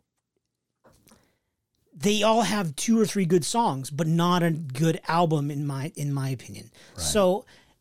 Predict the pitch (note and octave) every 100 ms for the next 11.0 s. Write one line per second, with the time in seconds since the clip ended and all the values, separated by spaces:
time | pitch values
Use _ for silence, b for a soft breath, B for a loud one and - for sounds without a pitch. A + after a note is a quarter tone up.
0 | _ - F#3+ - G#3 F#3+ F#3+ - - -
1 | - A3 - F#3+ G3+ F#3 E3+ D#3 F#3 G3+
2 | F#3+ D#3+ F3+ D3+ - G3+ F#3 F3 - F#3+
3 | E3+ E3 D#3 E3+ E3 - C#3+ C#3+ D3 C3
4 | C3 A#2 - - B B B B - A#2
5 | G#2 G2 F#2 - - - - C#3 - -
6 | A2 G#2 G#2 G2+ F2 D#2 - - G2+ -
7 | - - _ C#3+ E3 E3 - G3+ G3 F#3+
8 | _ _ _ _ _ b b b _ _
9 | _ _ _ _ _ _ _ _ _ _
10 | - G3 G3+ - - G3+ - - - -